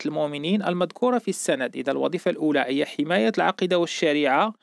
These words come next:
الوظيفة، آه، وظيفة أخرى أيضًا هي مراقبة إقامة شعائر الدين، كذلك، آه، وظيفة ثالثة رعاية سماحة الإسلام وبيان عالميته، ووظيفة رابعة هي توفير الأمن وضمان الحقوق والممتلكات. إذن هنا ذكروا لكم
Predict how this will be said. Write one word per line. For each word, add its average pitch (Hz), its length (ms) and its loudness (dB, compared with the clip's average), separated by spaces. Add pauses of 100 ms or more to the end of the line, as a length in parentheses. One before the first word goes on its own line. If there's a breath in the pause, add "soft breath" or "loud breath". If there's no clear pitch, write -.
(300 soft breath)
الوظيفة، 147 760 0
آه، 139 400 2
وظيفة 151 460 0
أخرى 156 240 0
أيضًا 151 260 0
هي 143 160 0
مراقبة 175 580 0
إقامة 165 440 0
شعائر 156 440 2
الدين، 180 420 0 (400 soft breath)
كذلك، 156 520 0
آه، 143 420 2
وظيفة 143 360 0
ثالثة 147 520 0
رعاية 143 580 2
سماحة 180 540 -2
الإسلام 170 400 -2
وبيان 156 440 2
عالميته، 139 880 0 (340)
ووظيفة 160 500 0
رابعة 147 400 2
هي 175 160 2
توفير 156 480 0
الأمن 196 340 0
وضمان 170 460 0
الحقوق 165 520 -2
والممتلكات. 170 680 -2
إذن 139 180 -4
هنا 185 240 0
ذكروا 165 360 0
لكم 214 380 0